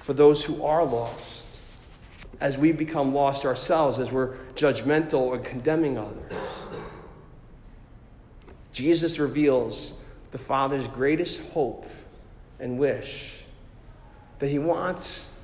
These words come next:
all of us, each and every one of us. Jesus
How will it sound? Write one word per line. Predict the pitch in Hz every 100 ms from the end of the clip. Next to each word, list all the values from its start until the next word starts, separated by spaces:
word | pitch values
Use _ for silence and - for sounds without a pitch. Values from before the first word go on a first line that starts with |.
| - -
all | 156 175
of | 123
us, | 104 98 - - - - - - - - - - - - -
each | 180 180 - -
and | 160 139
every | 143 139
one | 131 151 147
of |
us. | 107 - - - - - - - - - - - - - - - -
Jesus | - 165 196 196 190 - -